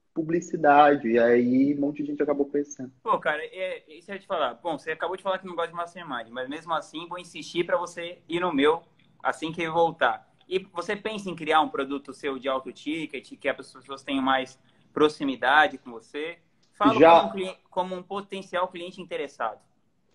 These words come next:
Speaker 1: Já pensei.
Speaker 2: Eu vi que você escreveu já no Stories, mas queria saber aí, como é que tá isso?
Speaker 1: Já pensei. E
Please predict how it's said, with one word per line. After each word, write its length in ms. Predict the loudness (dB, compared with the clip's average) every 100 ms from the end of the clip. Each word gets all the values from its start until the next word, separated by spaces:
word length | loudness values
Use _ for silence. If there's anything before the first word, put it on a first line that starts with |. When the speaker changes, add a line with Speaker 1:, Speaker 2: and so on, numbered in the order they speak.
| _ 0
Speaker 1:
Já 220 | 6 6
pensei. 760 | 6 4 4 6 6 4 -2 _ _ _
Speaker 2:
Eu 140 | -6 -6
vi 160 | -6
que 60 | -6
você 100 | -6
escreveu 420 | -4 -4 -4 -4
já 100 | -6
no 100 | -6
Stories, 340 | -4 -2 -2 -2
mas 120 | -8
queria 200 | -6 -4
saber 260 | -4 -4
aí, 100 | -6
como 140 | -6 -12
é 40 |
que 100 | -6
tá 140 | -6 -6
isso? 340 | -10 _ _ _ _ _ -12
Speaker 1:
Já 240 | 4 4
pensei. 800 | 6 4 2 2 6 8 6 0 -14 _ 4
E 760 | 8 10 10 8 8 6 6